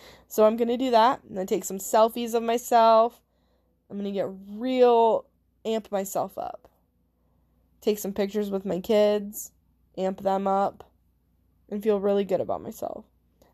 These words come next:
And I think that it'll help me to feel much better. And I'm gonna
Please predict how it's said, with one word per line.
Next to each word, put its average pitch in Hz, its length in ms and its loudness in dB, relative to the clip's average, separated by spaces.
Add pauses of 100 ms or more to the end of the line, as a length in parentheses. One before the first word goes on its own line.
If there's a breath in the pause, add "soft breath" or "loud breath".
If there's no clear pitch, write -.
And 185 120 -4
I 196 120 -2
think 196 380 -6
that 185 420 2 (680)
it'll 196 180 -2
help 190 220 -2
me 190 100 -6
to 190 80 -4
feel 175 600 -2 (420)
much 220 360 0
better. 151 420 -2 (1800)
And 202 140 -2
I'm 196 120 -2
gonna 190 300 0